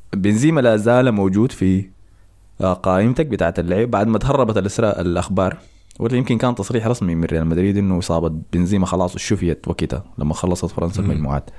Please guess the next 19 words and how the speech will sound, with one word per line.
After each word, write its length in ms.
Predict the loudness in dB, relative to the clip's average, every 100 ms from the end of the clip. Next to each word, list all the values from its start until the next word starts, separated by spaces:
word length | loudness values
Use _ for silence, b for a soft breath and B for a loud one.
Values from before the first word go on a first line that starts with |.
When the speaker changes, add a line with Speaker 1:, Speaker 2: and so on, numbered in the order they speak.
| B B B B B B B -20 -20 -20 -12
Speaker 1:
فديشامب 1400 | -4 0 0 -2 -6 -20 -20 -20 -4 -2 0 0 -2
خلى 300 | -2 0 2
الباب 360 | 0 0 0 -2 -2
مفتوح 520 | -4 -2 2 2 2
يعني، 240 | 0 2 2
ما 140 | 0
كان 200 | 0 0
جابه 240 | 0 2 2 2 0
واضح 440 | 2 2 2 -2 0
بإنه 320 | 0 2 2
"أنا 100 | 0
أرفض 240 | 0 -2 0
بنزيما 380 | 0 2 2 0
تمامًا"، 560 | 0 0 2 2 0 -2 B -2
ولا 220 | 2 2
قال 220 | 2 2
"أنا 120 | 2 0
حستدعيه" 680 | -4 -4 -4 0 2 0 -2
يعني. 300 | -8 -12